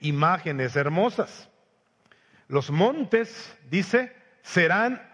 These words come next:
allanados, y los valles serán levantados", de tal manera que se forme,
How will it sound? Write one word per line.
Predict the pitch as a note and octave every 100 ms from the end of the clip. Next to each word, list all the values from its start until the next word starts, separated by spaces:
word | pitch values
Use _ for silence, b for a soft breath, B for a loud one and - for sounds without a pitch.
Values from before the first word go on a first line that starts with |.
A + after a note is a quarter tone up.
| -
allanados, | F3 F3 G3+ F3+ F#3 D#3+ - - - - _ _ b b
y | G#3+
los | G3 F#3+ D3
valles | D#3 B3 D4+ A3+ A3+ A3 - B B
serán | - F#3 F#3+ A#3 D4 C4
levantados", | A#3+ A3 G3+ F3+ G#3+ B3+ C4 E3 A#2+
de | D#3+
tal | A3
manera | A3 F#3+ G#3+ A#3+ G3+
que | E3
se | E3
forme, | C#3+ A3 A3 G#3+